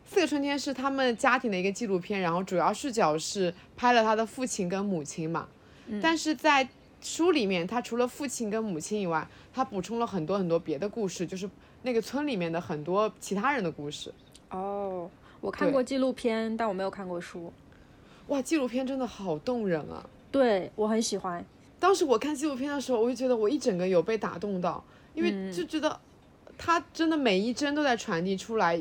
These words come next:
Speaker 1: 一种温柔的生活，但那种温柔不是说很刻意的，而是他经历了那么漫长的生活以后，一点点的沉淀下来的那种气质。
Speaker 2: 嗯。
Speaker 1: 我之所以要讲《四个春天》这一本书，是因为我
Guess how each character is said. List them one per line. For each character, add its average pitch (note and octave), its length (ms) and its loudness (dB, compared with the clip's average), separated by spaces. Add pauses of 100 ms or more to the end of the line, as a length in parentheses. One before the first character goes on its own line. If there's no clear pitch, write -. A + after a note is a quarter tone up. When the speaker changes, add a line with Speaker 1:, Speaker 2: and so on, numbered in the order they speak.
(160)
Speaker 1:
一 A#3+ 80 -6
种 F#3 240 0 (440)
温 D#4+ 260 4
柔 B3+ 160 8
的 F3+ 100 8
生 G3 360 0
活， E3 340 -2 (480)
但 F#4 140 2
那 G#4+ 60 8
种 C#4 120 6
温 D#4 180 4
柔 C4+ 160 6
不 A3 140 -2
是 C4+ 140 0
说 C4+ 180 4
很 A3 180 0
刻 D4+ 300 2
意 A3+ 160 0
的， E3+ 180 2 (380)
而 D4+ 160 2
是 E4 140 2
他 D#4+ 280 2 (280)
经 E4 160 2
历 E4+ 80 2
了 D4 100 0
那 C#4+ 220 -2
么 C#4 120 0
漫 D4 280 2
长 G3+ 260 0
的 G3 100 2
生 C4+ 360 0
活 A3+ 180 2
以 F3 80 2
后， F3+ 160 4
一 B3+ 100 4
点 A#3 160 0
点 G#3 140 0
的 F3 80 0
沉 F3 280 -2
淀 B3+ 180 0
下 A#3+ 200 2
来 E3 120 2
的 E3 80 2
那 A3 100 0
种 F3 180 -2
气 C4+ 360 -2
质。 D#3+ 320 -6 (340)
Speaker 2:
嗯。 G3 320 -6 (320)
Speaker 1:
我 G3 100 6
之 D4 160 0
所 C#4+ 200 6
以 F#3 180 2
要 F3+ 180 4
讲 E3+ 360 0
《四 - 160 -12
个 F3+ 80 -4
春 G3+ 260 -6
天》 G#3 280 -4
这 A3+ 100 -2
一 G#3 100 0
本 E3+ 240 -4
书， F#3 220 -8
是 G#3+ 160 -6
因 G#3+ 160 -4
为 G#3+ 100 -2
我 E3+ 380 0